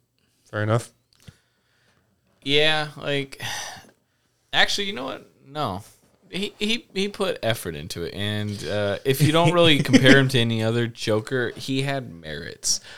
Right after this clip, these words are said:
Speaker 2: I'm g-, because you gave me a list of things to pick, or Joker's, uh, you know, well, th-, there was other ones I could do,
Speaker 1: I
Speaker 2: but
Speaker 1: gave you a fucking study guide.
Speaker 2: Yeah, you gave me a study
Speaker 3: <laughs>
Speaker 2: guide. So I'm gonna pick one from that list,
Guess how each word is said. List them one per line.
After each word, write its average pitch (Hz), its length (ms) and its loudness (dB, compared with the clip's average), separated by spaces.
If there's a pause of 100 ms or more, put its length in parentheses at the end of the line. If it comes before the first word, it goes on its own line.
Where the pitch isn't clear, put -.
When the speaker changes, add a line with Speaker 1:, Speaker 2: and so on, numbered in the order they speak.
(120)
Speaker 2:
I'm 190 320 0
g-, 190 160 -2 (960)
because 180 400 4
you 202 60 -4
gave 175 280 2
me 156 140 -4
a 110 100 2
list 117 540 2
of 101 120 -8
things 117 320 -2
to 135 100 0
pick, 147 360 -2 (120)
or 113 160 2
Joker's, 113 600 -4
uh, 98 400 -2
you 131 120 -6
know, 104 140 -10 (180)
well, 117 160 -2
th-, 135 240 -18
there 165 100 0
was 131 120 0
other 117 160 0
ones 92 160 -6
I 87 80 -4
could 87 120 -8
do, 87 140 -8
Speaker 1:
I - 140 6
Speaker 2:
but - 40 0
Speaker 1:
gave 269 200 8
you 208 160 12
a 151 80 12
fucking 165 360 8
study 202 500 10
guide. 117 340 8
Speaker 2:
Yeah, 220 100 12
you 180 200 12
gave 208 140 12
me 185 100 10
a 151 40 8
study 156 400 10
Speaker 3:
<laughs> - 0 -
Speaker 2:
guide. 92 360 6
So 147 560 8 (380)
I'm 214 160 4
gonna 214 160 0
pick - 280 0
one 139 360 2
from 117 240 -4
that 104 240 2
list, 104 720 0